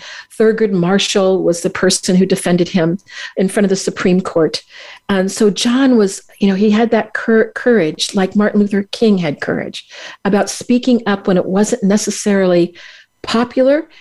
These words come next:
where it was something that, as we saw tragically with Martin Luther King, ended his life at the, the very young age of, of thirty-nine years of age. Um, but I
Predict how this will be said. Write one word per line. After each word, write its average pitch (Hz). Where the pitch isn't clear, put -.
where 190
it 202
was 175
something 208
that, 180
as 185
we 196
saw 190
tragically 190
with 185
Martin 175
Luther 196
King, 220
ended 185
his 185
life 180
at 180
the, 175
the 208
very 214
young 175
age 165
of, 165
of 165
thirty-nine 170
years 165
of 160
age. 165
Um, 196
but 214
I 214